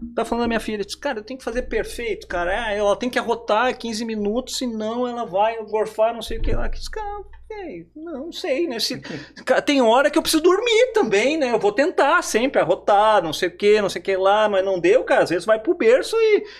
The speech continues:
Speaker 1: e, e eu vou sofrer menos, sabe? Eu não posso sofrer o tempo todo, ah, porque a dívida, ah, porque não sei o quê." Cara, eu, eu acho que é isso, sabe? A frase do Cortella, então agora eu tô aqui tentando pensar, porque eu não pensava na pergunta,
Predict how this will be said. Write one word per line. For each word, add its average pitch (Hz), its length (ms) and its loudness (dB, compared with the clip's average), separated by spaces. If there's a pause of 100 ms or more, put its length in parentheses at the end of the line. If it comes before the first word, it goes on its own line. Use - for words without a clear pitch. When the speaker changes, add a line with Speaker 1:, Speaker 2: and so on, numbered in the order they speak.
(300)
Speaker 1:
e, 214 240 -6
e - 20 -4
eu 254 80 6
vou 262 140 0
sofrer 285 340 -2
menos, 339 560 -6
sabe? 185 300 -2
Eu 156 40 -4
não 185 100 -6
posso 262 300 -2
sofrer 208 640 0
o 277 100 -2
tempo 294 420 -2
todo, 254 640 4 (220)
ah, 233 180 2
porque 220 260 -6
a 190 100 2
dívida, 175 680 0
ah, 262 40 0
porque 226 220 -10
não 214 120 -6
sei 208 140 -2
o 196 40 -2
quê." 202 240 0 (220)
Cara, 120 160 0
eu, 147 200 -2
eu 139 280 0
acho - 220 -2
que - 80 0
é - 40 4
isso, - 380 -8
sabe? 131 260 -2
A 107 140 -10
frase 180 260 0
do 175 80 -4
Cortella, 151 420 0
então 151 200 0
agora 143 200 2
eu - 40 -10
tô 156 80 2
aqui 147 200 0
tentando 170 380 0
pensar, 151 640 0
porque - 160 -10
eu 135 60 2
não 135 100 0
pensava 135 380 0
na 123 80 0
pergunta, 139 500 -4